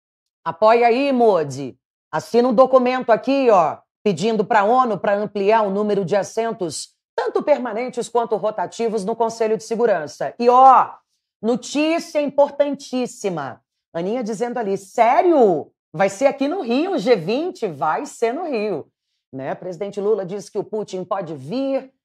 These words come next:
E muitos disseram: Putin não pode vir, não. Se ele vier, ele vai ser preso. O Brasil é signatário, o Brasil ratifo-, ratificou o Tratado de Roma,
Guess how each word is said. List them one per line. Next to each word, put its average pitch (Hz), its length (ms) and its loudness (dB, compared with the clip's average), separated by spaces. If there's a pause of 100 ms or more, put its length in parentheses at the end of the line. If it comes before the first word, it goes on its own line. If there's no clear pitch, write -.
(200)
E 466 520 -4
muitos 427 500 4
disseram: 370 760 6
Putin 415 420 2
não 415 200 -2
pode 403 360 8
vir, 415 300 4
não. 349 280 0
Se - 160 -6
ele 359 140 -2
vier, 359 360 8
ele 359 80 0
vai 359 180 6
ser 427 300 -10
preso. 269 800 2 (420)
O 220 80 6
Brasil 311 640 6
é 349 100 10
signatário, 339 1040 -2
o 294 40 -4
Brasil 254 460 0
ratifo-, 277 800 -6
ratificou 277 720 0
o 294 40 -6
Tratado 262 540 0
de 262 120 -6
Roma, 220 640 -2